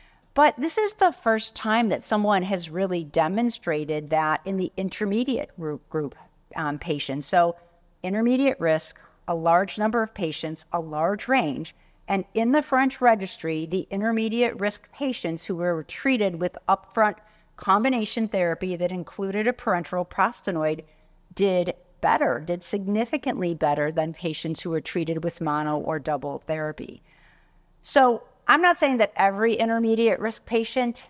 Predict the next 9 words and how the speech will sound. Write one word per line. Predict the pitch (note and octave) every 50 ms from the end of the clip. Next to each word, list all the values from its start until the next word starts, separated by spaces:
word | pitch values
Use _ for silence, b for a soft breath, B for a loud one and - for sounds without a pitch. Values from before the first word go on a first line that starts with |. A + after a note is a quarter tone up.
| _ _ -
needs | G#3+ A3 A3+ A3 A3 G#3+ - -
upfront | - G3 F#3+ - - G#3 G#3 G3+ - - _ _ _ _
combination | _ - - G3+ G3+ G#3 G#3+ G3+ G3+ G3 - A3 G#3 F#3+
therapy | - F#3 F3+ G3 G3+ G#3 G3 A3+ G#3+ A3
with | G3+ F#3+ G3 G3 -
a | F#3 F3+
parenteral | - - F#3+ F#3+ F3 F3+ - - F#3 F3 -
agent, | - F3+ F3+ F3 E3+ G3+ A3 B3+ B3+ b b b b b b b b _ _
but | - A#3 A3+ - - -